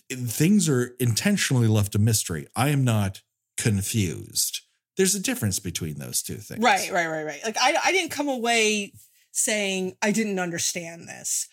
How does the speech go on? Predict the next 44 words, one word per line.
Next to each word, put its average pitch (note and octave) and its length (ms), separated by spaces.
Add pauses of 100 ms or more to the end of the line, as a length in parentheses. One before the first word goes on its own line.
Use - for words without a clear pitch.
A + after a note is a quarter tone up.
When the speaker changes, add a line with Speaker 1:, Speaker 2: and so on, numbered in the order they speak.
(260)
Speaker 2:
I, A3 80
I, A#3 260
I, A#3 200
I B3+ 80
do D#4+ 280
think D4 340
there A#3+ 140
are A#3 40
certain A#3 500
aspects A#3 500
of A#3+ 200
it A#3 140
that G#3 100
you, G3 240
if - 180
you G3 60
think D4+ 320
about A3 240
it - 160
too B3 240
much, G#3 840 (500)
it A3 220
may G#3 540
not F3+ 260 (240)
support F3+ 460
itself. - 560 (280)
But A3+ 220
you A#3 160
know B3 120
Speaker 1:
Yes. C4+ 120
Speaker 2:
what? - 60
I, A#3 160
I C4 80
don't D4 200 (200)
do C4+ 240
that G3+ 400
for G3+ 160
movies F#3+ 340
that F3+ 120
I D#3 140
like D3 480 (400)
because F#3+ 380
it's, G3+ 220
it's - 400